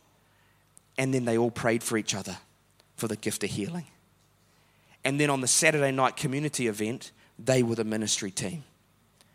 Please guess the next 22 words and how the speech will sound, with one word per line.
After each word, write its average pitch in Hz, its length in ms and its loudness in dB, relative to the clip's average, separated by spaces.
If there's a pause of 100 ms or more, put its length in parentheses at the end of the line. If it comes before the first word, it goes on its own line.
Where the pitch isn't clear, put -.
(140)
And 110 100 -6
we 117 100 4
had 113 120 0
two 147 260 6
venues 127 440 2
operating. 110 580 0
We 123 120 0
were 127 100 4
in 120 80 2
the 117 80 4
main 117 280 0
venue, 117 380 0 (220)
then 117 140 -2
they 110 100 2
had 110 180 -4
their 104 160 0
own 110 160 -2
team 104 320 -2
in 95 80 -4
the 95 140 -2
other 92 140 -6
venue, 90 360 -8